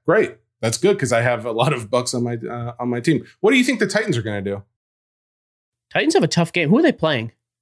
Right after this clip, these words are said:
Speaker 1: Uh, that's why I'm asking you. Why weren't they on this list?
Speaker 2: Oh, 'cause I don't
Speaker 1: Uh,
Speaker 2: care about the Titans. Yeah.
Speaker 1: well,
Speaker 2: I
Speaker 1: you
Speaker 2: don't, I mean,
Speaker 1: should.
Speaker 2: card value. I don't think anybody's moving too much on there.
Speaker 1: Uh, Titans are playing, um,
Speaker 2: You care so much, you don't have any idea who they're playing. Great.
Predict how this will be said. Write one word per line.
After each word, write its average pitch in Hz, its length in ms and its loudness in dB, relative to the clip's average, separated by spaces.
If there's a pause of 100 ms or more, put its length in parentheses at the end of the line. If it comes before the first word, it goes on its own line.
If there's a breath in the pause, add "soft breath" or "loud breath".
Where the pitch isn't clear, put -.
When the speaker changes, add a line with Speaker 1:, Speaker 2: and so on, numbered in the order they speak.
(500)
Speaker 1:
Uh, 143 60 0
that's 147 320 0
why 240 220 4
I'm 233 80 2
asking 208 440 2
you. 131 200 2
Why 131 220 2
weren't 196 160 2
they 196 140 2
on 202 160 -2
this 180 160 -2
list? 160 440 0
Speaker 2:
Oh, 143 60 0
'cause 143 140 2
I 143 60 6
don't 135 140 2
Speaker 1:
Uh, 135 40 0
Speaker 2:
care 147 120 2
about 123 180 -4
the - 60 -20
Titans. 117 480 -6
Yeah. 127 180 -8 (140)
Speaker 1:
well, 135 220 0
Speaker 2:
I 143 100 2
Speaker 1:
you 247 60 4
Speaker 2:
don't, 262 40 2
I 269 40 6
mean, 247 100 8 (280)
Speaker 1:
should. 175 100 -12
Speaker 2:
card 240 280 2
value. 131 260 2
I - 20 2
don't 139 80 -2
think 135 120 -2
anybody's 127 280 -2
moving 131 260 -2
too 123 100 -10
much 120 220 -8
on 123 80 -10
there. 127 140 -8 (480)
Speaker 1:
Uh, 131 460 2
Titans 175 440 0
are 151 140 2
playing, 131 760 0
um, 180 1040 2 (380)
Speaker 2:
You 120 180 -2
care 135 240 -2
so 127 140 -6
much, 110 200 -6
you 120 60 -10
don't 117 40 -6
have 110 100 -8
any 117 160 0
idea 117 200 0
who 117 80 -2
they're 113 120 -4
playing. 117 420 -6
Great. 117 220 -8